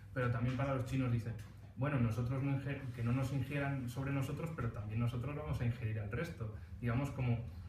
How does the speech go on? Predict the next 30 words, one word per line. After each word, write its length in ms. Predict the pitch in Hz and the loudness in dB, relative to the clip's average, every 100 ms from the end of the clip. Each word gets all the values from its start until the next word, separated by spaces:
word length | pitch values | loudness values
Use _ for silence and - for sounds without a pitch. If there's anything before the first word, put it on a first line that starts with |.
| - | 0
desde 240 | 131 123 | 2 4
su 120 | 123 127 | 4 4
muralla 440 | 123 131 156 156 | 4 4 2 0
atacar 320 | 123 117 135 | 0 0 2
al 140 | 139 135 | 2 2
resto 420 | 160 160 165 190 - - - | 2 0 0 0 4 4 4
y 40 | 123 | 2
decir, 160 | 127 | 4
"No, 140 | 127 135 | 4 4
no, 180 | 156 | 4
nosotros 520 | 127 110 107 123 139 131 | 2 2 0 -2 -2 -4
Estado 320 | - 127 139 | -4 -2 -2
soberano, 520 | 135 110 127 151 110 | -2 -2 -2 -2 -2
tal, 280 | 131 143 113 | -2 -2 -2
no, 220 | 110 120 107 | -2 -2 -4
no, 280 | 107 - - | -6 -8 -12
aquí 140 | - 120 | -6 -2
nadie 220 | 127 123 | 0 0
puede 200 | 120 107 | -2 -2
entrar". 400 | 101 143 127 - - - - - - - - | -2 -2 -2 -6 -14 -16 -16 -14 -14 -12 -8
Entonces 360 | 139 127 127 147 | -2 0 0 -2
se 60 | 147 | -2
enmarca, 500 | 143 139 160 160 - - - | -2 -4 -4 -6 -8 -14 -8
digamos, 300 | 131 131 143 131 | -4 0 0 0
en 100 | 127 | -2
ese 260 | 127 143 | -2 -2
contexto 560 | 135 131 120 139 - 143 | -2 -2 -2 -4 -4 -2
de 260 | 131 123 117 | 0 0 -2
decir, 480 | 113 123 117 - - | -2 -2 -2 -4 -10
eh, 380 | 95 - - | -12 -12 -12